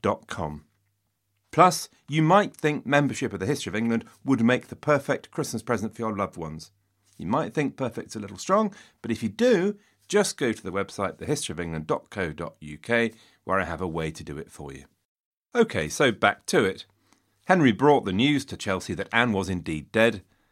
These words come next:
and that the obliging Archbishop Cranmer had delivered a dispensation for Jane and him to marry. This dispensation has troubled people over the years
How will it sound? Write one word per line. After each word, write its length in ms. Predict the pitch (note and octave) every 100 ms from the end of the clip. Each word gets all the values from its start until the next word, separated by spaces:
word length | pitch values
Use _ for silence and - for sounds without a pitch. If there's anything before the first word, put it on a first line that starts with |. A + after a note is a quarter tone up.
| _ _
and 160 | - F#2+
that 160 | G#2 -
the 160 | G2
obliging 760 | - - A#2+ D3 D#3 G#2 G2 -
Archbishop 560 | A#2+ - - - - -
Cranmer 460 | - A#3 D3 E2+
had 180 | D#2+ D#3+
delivered 320 | D#3+ A#2+ G#2
a 40 | C3
dispensation 840 | A2+ - A#2 A2+ F2 D#2 - D#2
for 100 | B2+
Jane 320 | F2+ E2+ D#2
and 100 | E2+
him 140 | D2 D2
to 100 | C#3+
marry. 460 | F3 D3+ E2+ D#2 _ _ _ _ _ _ _ _
This 180 | G3 -
dispensation 720 | F#3+ D#3+ A2+ G2+ G#2+ F2+ F#2+
has 200 | F2+ F#2+
troubled 420 | - A#3 C#3+ F2+ -
people 320 | G#2+ - D#2+
over 220 | C#3+ A2 E2
the 100 | G2
years 420 | D#3+ D#3+ G3